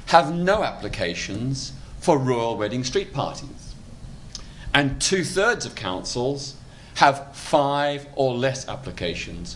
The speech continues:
for street parties. Again, it does not seem that this royal wedding has captured the public imagination. I noted recently that a, a Cornish tour company, which was organising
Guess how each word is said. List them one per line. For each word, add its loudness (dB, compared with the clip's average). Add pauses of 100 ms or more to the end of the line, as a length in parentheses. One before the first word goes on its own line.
for -6
street -4
parties. -8 (720)
Again, 2 (340)
it -6
does 6
not -2
seem 0
that -6
this 0
royal 0
wedding -2
has -4
captured -4 (360)
the 0
public 0
imagination. -4 (1160)
I 8
noted 0
recently 0
that 0
a, 2 (160)
a 0
Cornish 0
tour 4
company, -4 (480)
which 0
was 2
organising 0